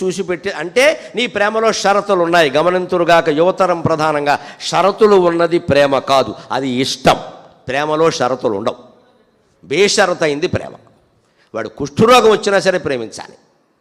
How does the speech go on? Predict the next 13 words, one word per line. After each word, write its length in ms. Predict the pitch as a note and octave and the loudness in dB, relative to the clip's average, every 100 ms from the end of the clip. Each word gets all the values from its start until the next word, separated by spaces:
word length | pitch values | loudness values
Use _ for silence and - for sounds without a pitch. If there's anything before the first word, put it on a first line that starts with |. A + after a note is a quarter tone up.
| _ _ _ | _ _ _
ఆవిడ 180 | B2 C#3+ | -4 -2
మంచం 420 | A#2+ B2+ E3 A#3 | -2 -4 0 2
మీద 180 | C4 A3+ | 4 4
ఉన్నా 140 | A3 G#3+ | 2 0
సరే 200 | G#3+ G#3 | 2 2
భర్త 260 | F3+ G3+ | 0 -4
సేవ 300 | - E3 D3 B2+ | -4 -2 -4 -6
చేయాలి, 260 | F#2+ D#2 - _ _ _ _ _ _ - | -14 -16 -20 _ _ _ _ _ _ -10
కర్తవ్యం 640 | C3+ - - C#3+ G#2+ G#2 - _ F#2 | -10 -6 -2 -2 -4 -12 -12 _ -20
అంతే. 200 | F#2+ - _ _ _ _ - | -20 -20 _ _ _ _ -18
ఎందుకు 220 | D#3 G3 | -14 -12
చేస్తున్నావంటే 540 | F#3 F#3+ F3 E3+ F3 F3 | -10 -10 -8 -8 -6 -6
కర్తవ్యం, 520 | D#3 - A#2+ E2 | -6 -6 -12 -12